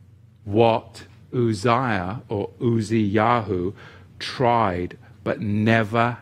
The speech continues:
had the authority to do. To heal the wounds, to heal the chastisements and catastrophes of Isaiah's visions realized.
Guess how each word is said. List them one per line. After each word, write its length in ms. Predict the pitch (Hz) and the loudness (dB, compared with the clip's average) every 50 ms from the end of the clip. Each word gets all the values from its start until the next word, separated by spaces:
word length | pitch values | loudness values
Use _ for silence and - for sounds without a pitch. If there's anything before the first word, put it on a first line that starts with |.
| - | -14
had 600 | - - - - 117 110 107 104 104 - - 107 104 | -16 -8 -2 0 2 2 2 2 0 -4 -10 -8 -6
the 120 | 110 104 | -4 -4
authority 1120 | 101 101 101 98 98 - - - - - 113 110 110 107 104 101 - - - 107 101 95 | -2 -4 -4 -6 -8 -14 -20 -10 -6 -4 -2 -2 -2 -2 -4 -6 -8 -8 -6 -6 -6 -6
to 180 | - - 113 95 | -8 -8 -10 -10
do. 520 | 87 90 - 107 95 90 85 82 78 82 - - - - - - - - - - - - - - - - - | -10 -6 -2 0 0 0 0 -4 -8 -12 -16 -20 -20 -20 -20 -20 -20 -20 -20 -20 -20 -20 -20 -20 -20 -12 -4
To 200 | - 117 95 90 | 0 0 0 0
heal 540 | 78 - - 120 110 110 120 131 139 151 143 | -2 -4 0 4 4 6 6 6 4 4 2
the 140 | 151 165 | 0 -2
wounds, 760 | 160 147 127 120 107 95 87 85 87 90 92 - - - - - - - - - - - - - - - - | -2 -2 -2 -2 -2 -2 -4 -6 -8 -10 -10 -12 -14 -18 -20 -20 -20 -20 -20 -20 -20 -20 -20 -20 -20 -20 -12
to 200 | - - 95 87 | -8 -6 -6 -6
heal 600 | 80 - - - 113 113 117 123 139 143 151 147 | -6 -10 -6 0 2 4 4 6 4 4 2 0
the 120 | 139 147 | -2 -6
chastisements 1400 | - - - 143 139 - 143 - - - - 127 113 110 101 95 92 - 98 92 87 87 - - - - - - - - - - - - - | -8 -6 -6 -6 -4 -4 -6 -8 -10 -8 -4 -2 -2 0 -2 -2 -4 -6 -8 -10 -10 -10 -12 -16 -20 -20 -20 -20 -20 -20 -20 -20 -20 -10 -6
and 240 | - 107 107 101 - | -4 -2 -2 -4 -4
catastrophes 1300 | - - 104 - - - - 135 131 123 107 - - - 110 92 - - - 95 92 90 90 85 - - - - - - - - - | -4 -4 -6 -6 -8 -8 -4 -2 -2 -2 -4 -8 -12 -12 -12 -12 -10 -10 -8 -8 -6 -6 -6 -8 -10 -16 -20 -20 -20 -20 -14 -4 0
of 320 | 113 107 107 107 107 - - - | 0 2 2 0 -2 -6 -6 -4
Isaiah's 760 | 107 107 107 107 101 95 110 104 101 104 101 101 101 92 95 | -2 -2 0 -2 -2 -2 -2 0 0 2 0 0 -2 -4 -8
visions 920 | 92 90 92 92 107 110 110 92 95 92 87 87 87 85 82 80 - - - - - - - - - | -14 -12 -2 2 2 2 2 2 -2 -6 -8 -8 -8 -10 -10 -12 -14 -18 -20 -20 -20 -20 -20 -16 -12
realized. 960 | 95 90 92 95 95 90 90 87 85 80 76 76 73 76 73 - - - | -10 -6 -2 0 0 0 0 -2 -2 -6 -8 -10 -12 -14 -16 -20 -20 -20